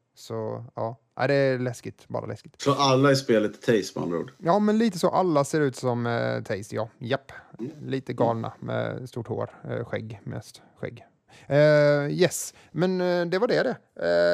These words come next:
Speaker 1: Eh, ska
Speaker 2: Ja.
Speaker 1: du bara... Ja, va?
Speaker 2: Ja, precis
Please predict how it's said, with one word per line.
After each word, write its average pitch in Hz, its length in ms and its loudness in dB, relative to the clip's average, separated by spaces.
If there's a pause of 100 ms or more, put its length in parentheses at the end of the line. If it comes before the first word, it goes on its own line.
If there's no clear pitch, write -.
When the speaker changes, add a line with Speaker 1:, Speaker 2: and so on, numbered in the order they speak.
(360)
Speaker 1:
Eh, - 60 -2
ska - 200 -4
Speaker 2:
Ja. 190 60 0
Speaker 1:
du 185 260 0
bara... 269 280 -2 (440)
Ja, 175 200 2 (180)
va? 180 140 -2 (280)
Speaker 2:
Ja, 202 320 2
precis 185 300 4